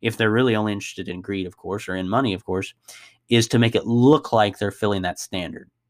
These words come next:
Because they, they look great when the inspector comes along, but they really don't mean it. It's just so they can get that check mark off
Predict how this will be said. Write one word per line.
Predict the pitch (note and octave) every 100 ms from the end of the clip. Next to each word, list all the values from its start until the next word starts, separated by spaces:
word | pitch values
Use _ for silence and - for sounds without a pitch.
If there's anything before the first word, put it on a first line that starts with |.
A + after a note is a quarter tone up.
| _ _ _ _ _ _ _
Because | G2 G2 G2 F#2+
they, | G#2 G#2 F#2
they | A2
look | A2+ D#3 D3+
great | C3+ C3+
when | A#2 A2+
the |
inspector | G2+ G#2 D#3+ D#3+ C3+
comes | C3 C3 A#2
along, | A#2 A2+ A2
but | G2+
they | G#2
really | G#2 A#2+ A#2
don't | G#2 F2+
mean | A2 B2
it. | A2+ -
It's | G2+ -
just | G#2+ G2+
so | -
they | F#2 F#2
can | G2+
get | G2 -
that | F2+
check | - D#3+ -
mark | C3 A#2+ - - - -
off | G2+ G2+ -